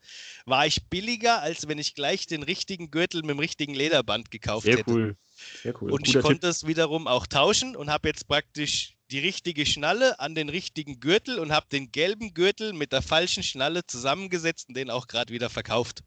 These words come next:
Speaker 2: <laughs> Stark. Sehr gut. Super.
Speaker 1: Den Holster hat mir jemand in Deutschland gemacht, auch ein Kollege von mir, der Friedel.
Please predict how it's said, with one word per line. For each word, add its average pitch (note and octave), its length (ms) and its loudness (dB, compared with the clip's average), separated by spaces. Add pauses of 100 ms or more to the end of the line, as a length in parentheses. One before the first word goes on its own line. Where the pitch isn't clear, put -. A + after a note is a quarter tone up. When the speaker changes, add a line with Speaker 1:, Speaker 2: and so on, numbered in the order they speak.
(100)
Speaker 2:
<laughs> D#3 960 2
Stark. E3 480 -12 (800)
Sehr - 220 2
gut. E3 280 -2 (800)
Super. C3 240 -4
Speaker 1:
Den C#3+ 160 2
Holster F#3 460 4
hat F3 200 0
mir D#3 300 6
jemand C3 300 -2
in A#2 80 -8
Deutschland A#3+ 380 -2
gemacht, G#3 340 -4
auch D#3+ 200 -2
ein E3+ 100 -12
Kollege D#3 400 -2
von E3+ 140 -8
mir, D#3+ 120 0
der B2+ 120 -2
Friedel. G#3 380 -6